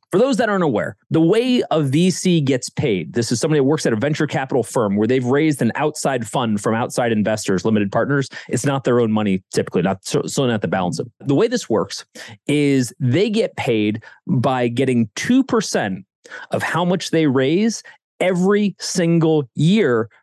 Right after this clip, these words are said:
for a period of about seven to ten years, depending on how it's structured. What does that mean?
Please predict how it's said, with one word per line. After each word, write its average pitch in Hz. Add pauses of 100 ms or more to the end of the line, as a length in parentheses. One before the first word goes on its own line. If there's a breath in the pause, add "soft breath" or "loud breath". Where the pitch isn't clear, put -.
for 240
a 233
period 233
of 185
about 156
seven 165
to 135
ten 123
years, 104
depending 110
on 101
how 104
it's 90
structured. -
What 156
does 202
that 196
mean? 180